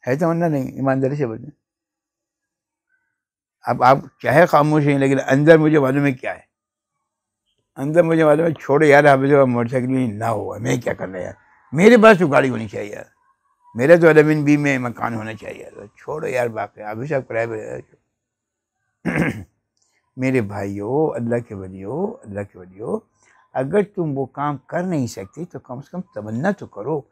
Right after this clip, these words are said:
"اے کریم اللہ، میرے ہاتھوں پیروں میں جان ڈال دیجئے، اللہ مجھے بھی اتنا وقت دے دیجئے۔" اے اللہ، اگر حافظ صاحب ایک مہینے میں پچیس مجلس کرتے ہیں تو کم از کم میں دس مجلس میں تو چلا جاؤں۔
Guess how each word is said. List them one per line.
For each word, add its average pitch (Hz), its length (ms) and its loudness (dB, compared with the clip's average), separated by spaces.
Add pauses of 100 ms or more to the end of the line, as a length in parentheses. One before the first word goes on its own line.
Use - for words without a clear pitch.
(300)
"اے 135 100 -10
کریم 131 300 -6
اللہ، 123 260 -2
میرے 131 260 -6
ہاتھوں 113 360 -8
پیروں 117 200 -10
میں 110 120 -12
جان 101 300 -8
ڈال 92 240 -12
دیجئے، 95 280 -10 (360)
اللہ 165 240 2
مجھے 156 300 0
بھی 175 120 0
اتنا 156 200 -6
وقت 127 320 0
دے 113 120 -2
دیجئے۔" 110 340 -6 (340)
اے 135 80 -2
اللہ، 147 160 4
اگر 165 360 6
حافظ 131 380 -2
صاحب 147 140 -4 (340)
ایک 139 200 -2
مہینے 147 220 0
میں 147 80 0
پچیس 135 380 -8
مجلس 139 320 -2
کرتے 127 240 -4
ہیں 135 60 -4
تو 135 60 -8
کم 131 100 -12
از 127 160 -10
کم 123 160 -12
میں 113 80 -12
دس 123 260 -10
مجلس 143 300 -12
میں 151 80 -12
تو 151 60 -16
چلا 120 240 -14
جاؤں۔ 202 120 -16